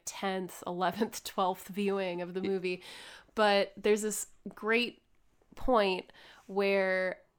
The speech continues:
Speaker 1: Mark has gotten Facebook going, and he's already asked Eduardo for money because they need more servers because Facebook is starting to blow up. And they come back to Mark's dorm room, and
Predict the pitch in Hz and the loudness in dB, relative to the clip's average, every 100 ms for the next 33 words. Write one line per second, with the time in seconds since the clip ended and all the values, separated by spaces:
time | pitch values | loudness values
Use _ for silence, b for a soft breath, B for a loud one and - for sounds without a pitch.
0 | _ 208 208 226 262 269 240 226 214 208 | _ 4 8 8 6 0 0 2 2 0
1 | 196 202 196 - 190 185 - 196 190 165 | -2 0 0 -2 -8 -8 0 0 2 -2
2 | 139 190 208 B B B B - 202 214 | -6 -8 -10 B B B B -2 0 0
3 | 202 - 196 202 214 226 208 202 196 - | -2 2 2 2 2 2 4 4 4 -2
4 | - - - - 208 185 185 190 185 185 | -10 -16 -8 -2 0 0 0 2 0 -2
5 | - 196 202 180 160 175 202 196 190 185 | -2 -2 -2 -2 -4 -8 -8 -8 -8 -6
6 | 180 185 190 190 185 - 180 165 165 180 | -4 -4 -4 -6 -4 -6 -6 -8 -10 -8
7 | 202 - 196 196 180 - 170 165 - 190 | -10 -8 -6 -4 -6 -6 -8 -8 -10 -10
8 | - 170 170 202 202 202 170 196 - B | -8 -8 -4 -4 -2 -2 -2 -4 -6 B
9 | B B B B - 220 208 202 196 196 | B B B B -2 2 4 4 4 2
10 | - 180 202 202 - 254 254 254 - - | -4 -2 -2 0 -2 2 4 4 0 -8
11 | 233 214 196 196 - - 233 262 320 269 | -6 -2 0 0 -4 -8 -2 2 4 4
12 | 214 185 180 180 190 196 B B B _ | 2 0 -4 -6 -8 -10 B B B _
13 | 208 214 208 202 202 | 0 2 2 2 0